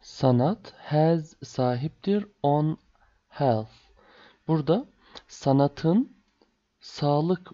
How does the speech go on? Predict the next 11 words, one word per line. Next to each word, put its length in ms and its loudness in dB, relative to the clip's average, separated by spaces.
üzerinde 1000 -2
ne 540 2
gibi 500 0
ya 140 -4
da 100 2
ne 640 2
tü-, 140 -16
türlü 640 0
etkisi 920 -4
olduğunu 960 0
bulmak, 800 0